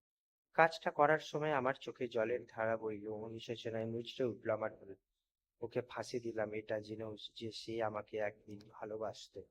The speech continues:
এটা বুঝেও যে সে আমার কোনো ক্ষতি করেনি। ওকে ফাঁসিতে ঝোলালাম এই কথা জেনেও যে একটা কাজ পাপ, এতটাই পাপ যে আমার মৃত্যুহীন আত্মা একদিন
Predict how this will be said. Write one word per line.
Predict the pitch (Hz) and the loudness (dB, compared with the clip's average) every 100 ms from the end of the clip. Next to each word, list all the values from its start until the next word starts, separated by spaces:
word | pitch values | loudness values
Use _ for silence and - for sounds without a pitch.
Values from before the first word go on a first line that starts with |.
| _ _ _ _ _ _ _ _ _ | _ _ _ _ _ _ _ _ _
এটা | 156 160 160 | 4 8 8
বুঝেও | 143 151 156 160 110 - - _ _ - | 6 0 6 6 4 -2 -20 _ _ -16
যে | 123 143 | 0 0
সে | 135 - - 143 135 113 - - | 2 -2 0 0 0 -2 -8 -6
আমার | 123 127 123 | -2 0 -2
কোনো | 123 120 117 | -4 -6 -6
ক্ষতি | - 120 - | -6 -8 -8
করেনি। | - 110 104 101 101 101 _ _ | 0 0 0 -6 -10 -16 _ _
ওকে | 117 - | -8 -6
ফাঁসিতে | 123 - 120 131 - 123 | -6 -4 -4 -4 -2 -4
ঝোলালাম | - 107 107 113 110 107 - | -4 -4 0 0 0 -4 -14
এই | 117 117 - - | -12 -12 -12 -4
কথা | 110 - 107 | -2 -2 -6
জেনেও | - 104 107 139 113 - _ _ _ _ _ 110 | -6 -6 0 0 0 -8 _ _ _ _ _ -6
যে | 110 | -2
একটা | 101 - 101 | -2 -4 -10
কাজ | - 110 - - | 0 0 0 -6
পাপ, | 104 95 - _ _ _ _ _ _ _ | -4 -4 -8 _ _ _ _ _ _ _
এতটাই | 127 - 180 190 | 2 4 4 4
পাপ | 185 147 139 - | 4 6 6 4
যে | - 139 | 0 2
আমার | 123 127 123 | 2 0 0
মৃত্যুহীন | 120 123 - 127 123 117 | -2 -4 -6 -4 -2 -2
আত্মা | 117 - 123 | -4 0 4
একদিন | 117 113 117 - 107 107 104 | 6 6 2 -2 -8 -8 -8